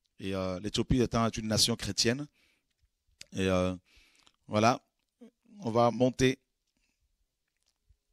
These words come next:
encore un peu plus haut au niveau de l'Europe.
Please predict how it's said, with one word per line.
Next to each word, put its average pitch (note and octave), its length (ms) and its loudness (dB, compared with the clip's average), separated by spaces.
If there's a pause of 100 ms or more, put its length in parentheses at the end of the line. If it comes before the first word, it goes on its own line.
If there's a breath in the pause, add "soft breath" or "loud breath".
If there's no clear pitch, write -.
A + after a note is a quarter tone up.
(1900)
encore A#2 380 2
un G#2+ 60 -2
peu G#2+ 100 -4
plus A2+ 160 -6
haut A2+ 60 0
au A2 60 -2
niveau G#2+ 140 -2
de A2 60 -2
l'Europe. G#2+ 400 0